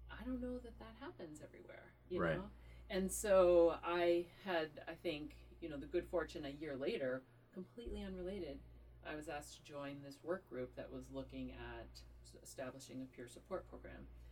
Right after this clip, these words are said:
Speaker 1: And I always wondered if there was some connection there. Did somebody say something? Like, you know, but it, it wasn't. It was just that, you know, there was a group of individuals from Maine Medical Center who were interested and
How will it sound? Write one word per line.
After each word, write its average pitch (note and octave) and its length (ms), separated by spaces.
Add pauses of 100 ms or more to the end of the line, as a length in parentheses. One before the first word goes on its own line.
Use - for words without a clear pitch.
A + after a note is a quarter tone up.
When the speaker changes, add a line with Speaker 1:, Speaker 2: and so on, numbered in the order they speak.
(320)
Speaker 1:
And E3+ 160
I E3 140
always G3+ 380
wondered C4+ 360
if - 120
there - 80
was D3 120
some - 200
connection - 500
there. A#3+ 240
Did F3 100
somebody E3+ 380
say B3 300
something? G#3+ 680
Like, F3 240
you F#3+ 100
know, F#3+ 180 (440)
but G3+ 120
it, E3+ 160 (220)
it E3+ 160
wasn't. A3 460
It - 80
was D#3 180
just E3 300
that, D3+ 380 (1200)
you E3+ 120
know, D3 120
there D3 140
was C#3+ 140
a - 40
group D3+ 300
of D#3+ 140 (320)
individuals D3+ 540
from D3+ 160
Maine D3 180
Medical D3+ 240
Center D#3+ 380 (100)
who D#3+ 100 (440)
were C#3+ 340
interested D#3 580
and C#3 100